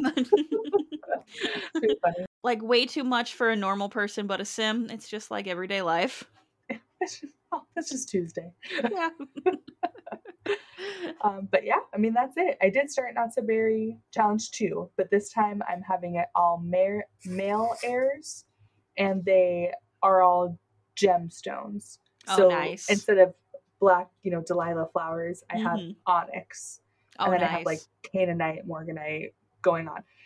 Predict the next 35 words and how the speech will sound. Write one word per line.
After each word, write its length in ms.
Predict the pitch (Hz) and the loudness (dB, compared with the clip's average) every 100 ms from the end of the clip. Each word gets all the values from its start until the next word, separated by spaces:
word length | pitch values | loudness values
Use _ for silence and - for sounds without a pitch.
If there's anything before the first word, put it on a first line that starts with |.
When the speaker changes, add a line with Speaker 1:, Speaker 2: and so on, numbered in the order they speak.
| _ | _
Speaker 2:
So 140 | - 226 | 4 6
I 20 | |
Speaker 1:
Mm-hmm. 80 | 240 | 6
Speaker 2:
haven't 160 | 285 | 4
gotten 200 | 277 233 | 6 4
too 260 | 214 233 226 | 2 -6 -2
far 220 | 196 185 | 0 2
in 100 | 185 | 0
that. 380 | 170 165 170 - _ _ _ _ | -2 -4 -4 -8 _ _ _ _
Um, 380 | 180 175 170 170 - | 4 4 4 0 2
I 120 | 185 | 4
don't, 260 | 208 196 - - - _ _ _ | 4 2 -2 -18 -20 _ _ _
I 60 | 180 | -6
don't 160 | 165 170 | -4 2
know 160 | 254 | 4
if 100 | 302 | 4
I'll 120 | 294 | 2
finish 260 | 285 277 277 | 2 2 2
it, 140 | 277 277 | 0 0
'cause 180 | 226 220 _ _ - | -2 -2 _ _ -2
this 180 | 226 | -2
is 120 | 240 208 | -2 2
all 320 | - 190 269 | 6 6 6
on 100 | 185 | 2
my 140 | 160 | 0
old 280 | - 185 208 | 2 2 2
laptop. 440 | 208 196 - 196 185 | 2 -2 -2 -6 -2
I 40 | 180 | 0
think 200 | 208 190 | 0 -2
I 40 | |
mentioned 340 | 170 175 - 180 | -2 -4 -4 -4
last 260 | 165 170 - | -4 -8 -10
time 180 | 165 | -10
I 80 | 160 | -10
recorded 580 | 160 165 180 170 170 170 | -12 -8 -4 -4 -6 -10